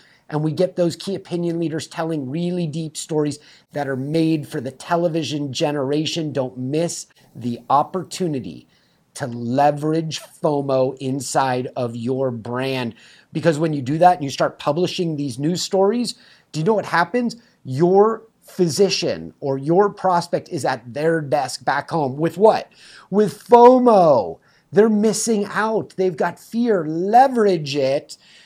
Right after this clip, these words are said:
because they're gonna sit at their desk wishing they were there, and you're gonna seize the moment to market to the largest number of people,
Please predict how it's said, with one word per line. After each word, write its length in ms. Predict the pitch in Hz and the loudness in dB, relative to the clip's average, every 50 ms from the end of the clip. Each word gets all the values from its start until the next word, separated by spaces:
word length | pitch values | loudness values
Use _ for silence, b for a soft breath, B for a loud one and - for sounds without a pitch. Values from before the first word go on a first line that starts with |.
| b b b b _ _ | b b b b _ _
because 320 | 185 175 - 190 156 135 | -8 -4 -4 -4 -4 0
they're 180 | 147 190 226 247 | 2 2 2 2
gonna 200 | 233 269 233 196 | 2 0 0 -2
sit 260 | - - 220 208 - | -2 -2 -2 -2 -2
at 180 | 175 135 135 | -2 -6 -2
their 260 | 135 156 151 175 180 180 | -2 2 2 2 2 0
desk 420 | 170 151 147 135 135 131 - - | 0 0 0 0 0 -6 -10 -8
wishing 440 | 135 131 135 - - 175 185 190 180 | -6 -6 -4 -4 -4 -4 -4 -4 -2
they 160 | 147 135 143 | -2 -2 -2
were 180 | 147 151 170 156 | -2 -4 -4 -4
there, 300 | 120 113 110 113 113 113 - 113 | -2 -2 -2 -2 -4 -6 -6 -8
and 140 | 104 98 | -6 -4
you're 160 | 101 113 131 143 | -4 -4 -2 -2
gonna 180 | 175 208 202 | -2 -2 -2
seize 380 | - - - 175 160 160 139 - | -4 -6 -6 -6 -4 -6 -4 -4
the 80 | 165 | -4
moment 340 | 143 127 127 127 127 131 127 | -4 -2 -4 -2 -4 -6 -8
to 80 | - 135 | -8 -8
market 380 | 120 120 127 127 - - 131 | -6 -6 -6 -6 -8 -10 -12
to 100 | - - | -12 -10
the 100 | 120 131 | -10 -10
largest 540 | 123 113 110 127 143 156 156 151 196 185 - | -8 -2 0 2 2 2 0 -2 -8 -8 -6
number 240 | 160 160 156 156 165 | -6 -6 -4 -2 -2
of 140 | 160 - - | -4 -4 -4
people, 320 | - 139 127 143 135 127 | -10 -8 -6 -6 -8 -8